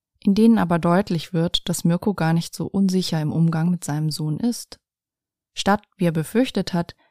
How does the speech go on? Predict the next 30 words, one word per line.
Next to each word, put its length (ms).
in 120
den 120
ersten 420
Lebensmonaten 840
seines 340
Kindes 440
ein 260
Angstkarussell 880
zu 140
durchleben, 680
erfährt 380
er 100
gemeinsam 520
mit 140
seiner 240
Familie 600
eine 220
schöne 480
und 160
innige 420
Zeit. 500
Wir 100
können 280
nach 140
einigen 520
Wochen 300
unsere 340
Sitzungen 560
wieder 200
beenden. 680